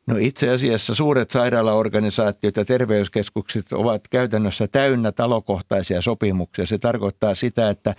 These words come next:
milloin on tehty vaikkapa erillinen sopimus kardiologiseen toimintaan taikka ortopediseen toimintaan tai on erilaisia lisäpalkkiojärjestelyjä jonkun aluesairaalan henkilöstön saamiseksi.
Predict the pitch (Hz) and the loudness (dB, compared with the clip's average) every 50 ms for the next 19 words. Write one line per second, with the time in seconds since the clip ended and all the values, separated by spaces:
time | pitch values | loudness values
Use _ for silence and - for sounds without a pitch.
0 | - - - - - _ _ _ _ - 110 131 135 127 113 113 110 107 104 - | -10 -20 -20 -20 -20 _ _ _ _ -2 0 2 2 2 2 2 2 0 0 0
1 | 113 98 95 - - 101 101 104 101 - - 101 - - 107 110 117 120 110 110 | 0 -2 -2 -2 -4 -2 0 0 -2 -2 -2 -2 -2 0 0 0 0 0 0 0
2 | 107 110 110 104 - - 107 - - 104 98 101 98 - - - 110 110 110 107 | 0 0 0 0 0 -2 -2 -2 0 0 0 -2 -4 -4 -2 -2 -2 -2 -2 -2
3 | 113 107 110 110 107 104 101 101 98 - 113 104 101 - 110 107 107 104 107 104 | -2 0 0 0 0 0 0 -2 -2 -2 -2 -2 0 0 0 0 0 0 0 -2
4 | 101 - 107 107 101 101 101 113 110 110 104 - - 90 101 107 - - 113 104 | -2 -2 -2 -2 -2 -2 -2 -2 -2 -2 -4 -4 -2 0 0 -2 -2 -4 -6 -4
5 | - 113 110 110 107 104 - 120 110 104 101 113 110 110 107 107 101 98 - 107 | -2 -2 0 0 0 -2 -2 -2 -2 0 0 0 0 0 0 0 -2 -2 -2 -2
6 | 104 107 101 - 113 110 110 101 107 113 117 117 - 117 117 117 110 113 110 107 | -2 -2 -2 -2 -2 0 0 0 -2 -2 -2 -2 -2 -2 0 0 0 0 0 0
7 | 101 - 113 104 107 113 110 - 120 101 - 117 107 104 - _ - 113 104 104 | -2 -2 -2 -2 0 -2 0 -2 -2 -2 0 -2 -2 -2 -4 _ -4 -2 0 0
8 | 107 113 110 107 107 101 98 - - 113 98 107 107 107 104 107 107 104 101 - | 2 0 0 0 0 -2 -2 -4 -4 -2 -2 0 0 0 0 0 0 -2 -2 -2
9 | 104 98 101 117 127 123 117 113 107 - 123 113 113 107 113 113 110 110 110 110 | -2 0 0 0 0 0 0 -2 -2 -2 0 0 0 0 0 0 0 0 0 0
10 | 117 117 107 - 113 113 90 - 120 107 - 117 113 113 110 101 113 110 - - | -2 -2 -4 -4 -4 -4 -4 -2 -4 -2 0 0 0 0 0 -2 -4 -4 -4 -4
11 | 117 | -6